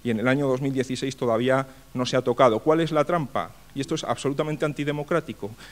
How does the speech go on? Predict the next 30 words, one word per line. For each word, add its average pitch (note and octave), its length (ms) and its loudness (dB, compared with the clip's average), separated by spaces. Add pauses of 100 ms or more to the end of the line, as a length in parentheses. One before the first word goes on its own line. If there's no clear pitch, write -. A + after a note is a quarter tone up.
(120)
Esto E3 260 2
va E3+ 140 6
al C#3 80 4
ejercicio C#3 480 -4
siguiente, D#3+ 640 -4 (420)
esto C#3+ 220 -6
se D3 100 -6
llama, D#3 420 0
eh, A#2+ 340 -2 (260)
remanente C#3 480 0
de D#3+ 140 0
tesorería, D#3+ 680 -2 (560)
y C3 160 0
esto, D#3+ 400 0
según D3 320 -4
la D3 100 4
ley, D#3 220 2 (100)
solamente D#3+ 600 0
se C3 140 -6
puede C#3+ 220 0
destinar C#3 600 2
a B2+ 60 2
unas C#3 200 0
partidas D3 500 2
concretas C#3 460 -2
que A#2 120 -8
son D3 240 -6
inversiones B2+ 600 -2
financieramente C3+ 720 -2
sostenibles, C3+ 760 -2